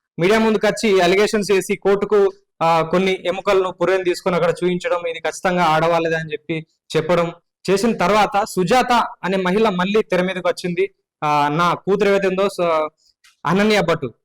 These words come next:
so ఆమె కూడా రెండు వేల మూడులో ఇక్కడనే తప్పిపోయింది, ఏదో చేసిర్రు, ఏదో జరిగింది ఇక్కడ అని చెప్పేసి చాలా ఎలిగేషన్ చేసింది. So ఆ విషయంలో కూడా దాని గురించి కూడా ఒక తెరనైతే తొలగింది. So సుజాత అనే ఈ మహిళని మీడియా ముఖంగా వచ్చి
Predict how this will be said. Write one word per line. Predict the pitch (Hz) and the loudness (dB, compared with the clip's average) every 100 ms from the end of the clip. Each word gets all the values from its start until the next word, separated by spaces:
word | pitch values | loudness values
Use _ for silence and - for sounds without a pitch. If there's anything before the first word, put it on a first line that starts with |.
| _ - | _ -2
so | 175 | 2
ఆమె | 190 214 | 4 4
కూడా | 214 | 2
రెండు | 190 190 | 2 0
వేల | 202 196 | 0 0
మూడులో | 190 190 196 | -4 -4 -4
ఇక్కడనే | 175 - 190 | -4 -4 -2
తప్పిపోయింది, | 180 170 - 175 175 180 160 | 0 0 0 0 2 2 2
ఏదో | 170 196 | 2 2
చేసిర్రు, | 196 175 - 180 | 2 0 0 0
ఏదో | 180 156 170 | 2 0 -4
జరిగింది | 160 160 165 156 | -2 -2 -4 -8
ఇక్కడ | 151 156 | -4 -4
అని | 151 | -4
చెప్పేసి | 143 160 - | -8 -8 -4
చాలా | 180 175 | 0 2
ఎలిగేషన్ | 170 160 160 165 156 | 0 0 -2 -2 -4
చేసింది. | 143 147 156 185 _ _ - | -6 -8 -10 -12 _ _ -2
So | 202 | 2
ఆ | 190 | 4
విషయంలో | 214 240 247 226 | 2 2 2 2
కూడా | 220 233 | 2 2
దాని | 185 196 | 0 -2
గురించి | 196 208 202 | -2 -4 -4
కూడా | 190 190 196 185 - | -2 2 2 2 -2
ఒక | 175 175 165 - | -2 0 0 -2
తెరనైతే | 170 180 196 180 208 214 | 0 0 0 0 0 0
తొలగింది. | - 170 170 160 185 220 _ _ _ _ _ | 0 -2 0 -4 -8 -12 _ _ _ _ _
So | 190 | -2
సుజాత | 190 185 180 254 254 233 185 - | 0 0 2 2 4 2 2 -2
అనే | 208 | 0
ఈ | 220 175 190 | 0 0 -2
మహిళని | 180 180 214 220 220 | 0 2 2 2 0
మీడియా | 180 196 202 | -4 -2 -2
ముఖంగా | 190 196 175 | -2 -2 -2
వచ్చి | 165 - 190 | -4 -2 0